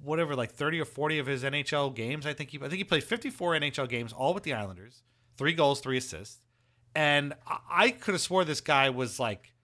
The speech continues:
still playing in the Czech League or something. I didn't think for a minute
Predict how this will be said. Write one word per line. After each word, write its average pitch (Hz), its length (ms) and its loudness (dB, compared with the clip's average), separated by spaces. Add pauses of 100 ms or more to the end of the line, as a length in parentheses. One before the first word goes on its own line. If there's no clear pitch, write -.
(240)
still - 240 0
playing 135 360 0
in 117 80 -4
the 98 60 -8
Czech - 320 -4
League 98 200 -8
or 85 60 -14
something. 82 320 -12
I 113 120 -4
didn't 139 220 -2
think 123 240 -4
for 120 120 -6
a 107 40 -4
minute 110 400 -4